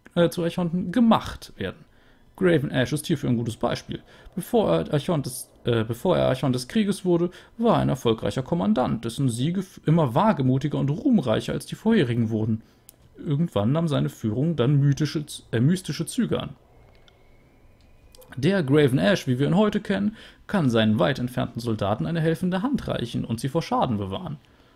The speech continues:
Aber vielleicht konnte er anfangs nur diese in seiner Nähe beschützen. Ich weiß es nicht genau, aber alle Augenzeugen belegen, dass er diese Macht nicht sein ganzes Leben gehabt hat. Ich habe viele der Archonten viele Jahre, äh, der sagt schon wieder dasselbe.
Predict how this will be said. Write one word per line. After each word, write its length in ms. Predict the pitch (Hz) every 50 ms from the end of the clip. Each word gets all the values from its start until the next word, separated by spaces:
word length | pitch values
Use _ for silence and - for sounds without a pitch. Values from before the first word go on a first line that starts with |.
| _ -
Aber 100 | - 180
vielleicht 520 | 175 - 214 214 202 190 185 185 185 - -
konnte 200 | 180 170 160 170
er 120 | 160 -
anfangs 440 | 147 151 143 - 165 160 151 139 -
nur 140 | 165 160 147
diese 180 | 151 156 143
in 140 | 151 151 143
seiner 220 | 135 160 165 180 196
Nähe 200 | 208 208 170 131
beschützen. 540 | 131 123 - 139 123 - - - 127 127 - - _ _ _ _ _ -
Ich 140 | 226 - -
weiß 160 | 107 104 98
es 120 | - -
nicht 180 | 113 104 - -
genau, 260 | - 104 95 92 95
aber 200 | 98 117 - -
alle 200 | 214 240 247 214
Augenzeugen 540 | - 165 180 208 214 - - 156 143 147 127
belegen, 520 | 135 120 107 107 107 107 117 160 214 220 - - - -
dass 120 | - -
er 60 | 196 175
diese 240 | 180 185 170 190
Macht 320 | 165 151 160 - - - -
nicht 180 | 135 131 -
sein 180 | - 214 214 180
ganzes 320 | 147 135 - - - -
Leben 300 | 220 254 311 320 196 135
gehabt 320 | 110 98 92 92 - - -
hat. 260 | 170 165 - - - - - _ - - - - - - - - - - _ - - - _ _ _ _ _ _ _ _ _ _ _ - - - - - _ -
Ich 100 | 190 190
habe 120 | 214 220
viele 240 | 220 - 233 190 156
der 140 | 139 131 123
Archonten 360 | 117 - - 127 110 113 113
viele 220 | - - 196 139
Jahre, 320 | 117 110 - 95 - - - -
äh, 140 | 139 131 123 113
der 100 | 110 101
sagt 160 | 101 95 -
schon 140 | - 101 98
wieder 100 | 95 92
dasselbe. 320 | 98 127 139 147 156